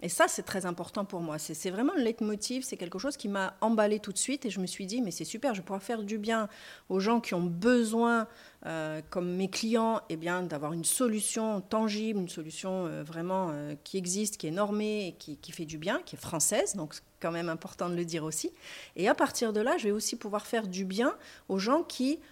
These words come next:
chercheraient à se développer sur le plan, euh, professionnel parce qu'ils vont eux aussi amener du bien-être dans,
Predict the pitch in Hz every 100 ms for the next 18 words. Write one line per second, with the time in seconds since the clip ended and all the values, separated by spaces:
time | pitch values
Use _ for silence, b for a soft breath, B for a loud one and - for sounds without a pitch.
0 | B - - 262 - - 247 226 269 262
1 | - 185 - 175 185 233 233 226 240 226
2 | 196 175 - 190 196 196 160 151 147 -
3 | - 208 202 208 - 196 208 370 381 220
4 | - 240 214 226 285 233 233 277 226 208
5 | 220 220 180 170 180 185 196 - 151 156